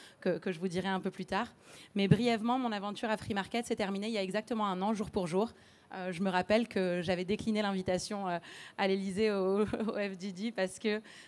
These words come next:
euh, j'étais l'après-midi même au tribunal de commerce de Paris en train de déposer la liquidation de ma boîte. Et donc, euh, j'étais pas capable de faire ce grand écart émotionnel dans la même journée. Un an plus tard, je peux vous raconter les détails de, de cette aventure.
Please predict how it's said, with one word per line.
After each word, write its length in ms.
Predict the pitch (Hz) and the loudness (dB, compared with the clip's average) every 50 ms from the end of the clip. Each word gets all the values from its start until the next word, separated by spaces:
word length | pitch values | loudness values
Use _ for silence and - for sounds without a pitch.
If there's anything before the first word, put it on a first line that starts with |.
| - - | -8 -2
euh, 360 | 185 190 175 170 170 170 180 | 0 2 4 4 4 4 2
j'étais 260 | 170 165 190 190 214 196 | 2 2 2 4 4 6
l'après-midi 540 | 190 190 - - 233 208 208 190 180 196 | 6 4 4 2 0 0 0 0 -2 -2
même 200 | 202 202 214 214 | 0 2 2 2
au 100 | 196 185 175 | 2 2 2
tribunal 360 | - - - 220 196 208 208 | 4 4 4 2 2 2 2
de 100 | 208 190 190 | 2 2 2
commerce 320 | - 202 190 196 190 185 | 2 2 2 2 2 2
de 80 | 180 180 | 2 2
Paris 280 | - 185 175 202 208 | 4 4 2 2 0
en 60 | 196 180 | -2 -2
train 160 | - - 196 | -2 0 0
de 60 | 185 | 0
déposer 280 | 180 190 202 190 196 196 | 0 0 0 2 4 4
la 80 | 180 | 4
liquidation 460 | 185 190 - - 190 190 180 - - | 2 0 0 2 4 4 4 4 2
de 60 | 190 185 | 0 0
ma 120 | 175 175 | 2 4
boîte. 320 | 165 180 196 240 - - - - - - - - - - - - - - - - - _ - | 4 4 4 4 2 -4 -14 -20 -20 -20 -20 -20 -20 -20 -20 -20 -20 -20 -20 -20 -20 _ -4
Et 120 | - 196 196 | 0 0 2
donc, 300 | 185 202 214 208 202 - | 2 2 0 0 0 2
euh, 300 | 185 175 175 170 170 170 | 2 4 4 4 4 2
j'étais 200 | 170 190 196 185 | 2 2 4 4
pas 140 | 226 233 | 4 4
capable 300 | 240 226 202 - 226 220 | 4 4 4 6 6 4
de 80 | 190 202 | 4 2
faire 240 | 196 - 208 185 - | 2 2 2 2 2
ce 100 | - 208 | 2 2
grand 320 | 190 190 185 214 214 - | 2 4 4 4 4 4
écart 300 | 214 202 - 214 208 190 | 2 2 2 2 2 2
émotionnel 480 | 196 196 196 196 196 - 196 202 214 214 | 2 2 2 2 2 2 2 2 2 2
dans 80 | 190 | 2
la 80 | 185 185 | 2 2
même 160 | 180 180 185 | 2 2 0
journée. 380 | 175 175 175 180 185 202 233 233 - - - - - - | 0 0 0 0 0 0 -2 -2 -6 -14 -20 -20 -6 -2
Un 140 | - 214 214 | 0 2 4
an 120 | 220 226 | 4 2
plus 160 | 220 - 208 185 | 2 0 0 4
tard, 240 | - 196 226 226 | 6 6 6 6
je 80 | - - | 4 4
peux 100 | - 214 | 6 6
vous 120 | 202 185 | 6 6
raconter 380 | 180 185 180 - 190 185 - 208 | 4 0 0 0 0 0 0 2
les 120 | 190 185 | 2 2
détails 340 | 180 180 175 - 196 196 196 | 0 0 0 0 2 2 2
de, 140 | 185 180 180 | 2 0 0
de 140 | - 185 185 | 0 0 0
cette 200 | - 190 180 185 | 2 2 0 0
aventure. 460 | 175 156 165 175 - - 165 160 - | 0 -2 -4 -6 -8 -8 -10 -10 -10